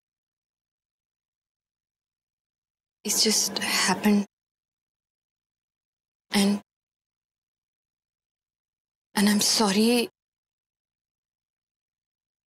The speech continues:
I, I really am, Trisha। I don't want to see you hurt। And I want to assure you कि चाहे कुछ भी हो जाए,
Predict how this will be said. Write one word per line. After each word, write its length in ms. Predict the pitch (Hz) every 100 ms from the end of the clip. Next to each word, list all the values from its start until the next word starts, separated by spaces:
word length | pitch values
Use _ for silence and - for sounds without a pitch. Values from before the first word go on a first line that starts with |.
| _ _ _ _ _ -
I, 200 | 220 226 _ -
I 80 | 196
really 340 | 208 208 220
am, 360 | 202 196 202 196 _ _ -
Trisha। 400 | 190 - 190 190 _ _ _ _ _ _ _ _ _ _ _ _ _ _ _ _
I 120 | 220 220
don't 140 | 240
want 120 | 247
to 80 | 247
see 160 | - 208
you 140 | 220 - _ -
hurt। 400 | 202 196 190 - _ _ _ _ _ _ _ _ _ _ _ _ _ _ _ _ _ _ _ 226
And 120 | 226
I 80 | 220
want 200 | 233 247
to 80 |
assure 360 | 247 - 226 208
you 240 | 202 - - _ _ _ _ _ _ -
कि 80 | 240
चाहे 300 | 233 202 247
कुछ 300 | - 214 -
भी 100 | 269
हो 140 | -
जाए, 260 | - 196